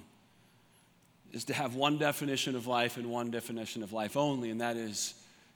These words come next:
to live is Christ." Let's pray. Lord, thank you for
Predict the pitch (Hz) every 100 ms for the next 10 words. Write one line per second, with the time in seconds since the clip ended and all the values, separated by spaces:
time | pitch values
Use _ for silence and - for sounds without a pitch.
0 | - 127 143 151 147 - - - - -
1 | - _ _ 110 117 110 104 - - -
2 | _ _ _ _ _ _ - - - -
3 | - - - - - - _ _ _ _
4 | _ _ - - - - - - - -
5 | - - - - - - - - 143 147
6 | 170 170 160 147 - 147 139 127